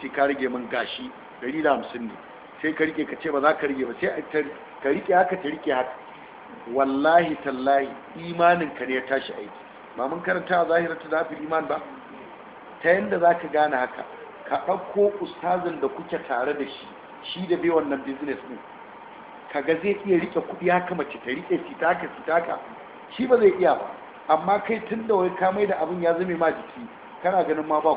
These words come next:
komai. Za a ga kai baka jin komai ma in kai haka. Wannan alama ce ta imani ya lalace. Mun karanta a littafin Zahiratu Dafil Iman. Wallahi,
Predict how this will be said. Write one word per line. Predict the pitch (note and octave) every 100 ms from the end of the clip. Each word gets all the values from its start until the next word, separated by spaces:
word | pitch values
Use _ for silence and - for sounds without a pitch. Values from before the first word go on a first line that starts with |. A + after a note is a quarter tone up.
| -
komai. | A#2 A2 - - - - - - - - - - - - - - - - - - - - - - - - - - - - - - -
Za | F#3+
a | F3+
ga | E3
kai | - F3
baka | F3+ -
jin | E3+ D#3
komai | - D#3+ D#3
ma | D#3
in | D3+
kai | D3+
haka. | D3 D3 - - - - - - - - - - - - -
Wannan | C#3+ E3+ D#3 D3
alama | C3 D3 D#3+ D3+ C#3+
ce | D3
ta | - D3+
imani | D3 D3 D3 C3+
ya | B2+
lalace. | C3 B2 A2 - - - -
Mun | C3+ D#3
karanta | F3 E3 E3 D#3
a |
littafin | C#3+ C#3+ D3+ D3 C#3+
Zahiratu | C3+ C#3+ C3 C3+ B2
Dafil | C3 C3 B2+ G2+
Iman. | A2 G2+ - - - - - - - - - - - - - - - - -
Wallahi, | C3 C#3+ D#3+ E3+